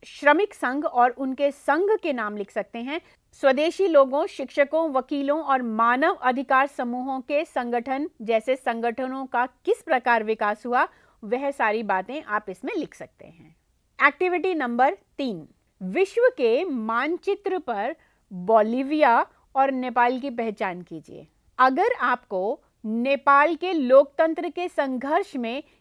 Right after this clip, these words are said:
किसी एक का साथ देना हो, राजा या जनसंघर्ष में जुटे लोग, तो आप इन दोनों में से किसका साथ देंगे और क्यों? निजीकरण के ऊपर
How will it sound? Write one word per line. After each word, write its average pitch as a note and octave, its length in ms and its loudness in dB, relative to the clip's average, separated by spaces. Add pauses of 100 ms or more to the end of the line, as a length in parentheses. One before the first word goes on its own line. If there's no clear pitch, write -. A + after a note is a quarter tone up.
(120)
किसी F4+ 220 -2 (320)
एक F4+ 360 -2
का C5+ 200 2
साथ D#4 420 -2
देना A#3 320 0
हो, F#3 340 -8 (440)
राजा A3 460 6 (380)
या D4 200 0
जनसंघर्ष B3+ 800 0
में A#3+ 180 -8
जुटे G#3 280 -4
लोग, C4+ 300 2 (420)
तो G4 300 2 (140)
आप C4 400 6
इन D#4+ 200 -2
दोनों C4+ 340 2
में C4+ 160 -6
से D#4+ 180 -8
किसका D4 440 -2
साथ C#4+ 340 0
देंगे D4+ 420 -4
और E4+ 200 0
क्यों? F4 400 -2 (680)
निजीकरण F4 840 2
के F#4 160 -4
ऊपर A#3+ 520 -4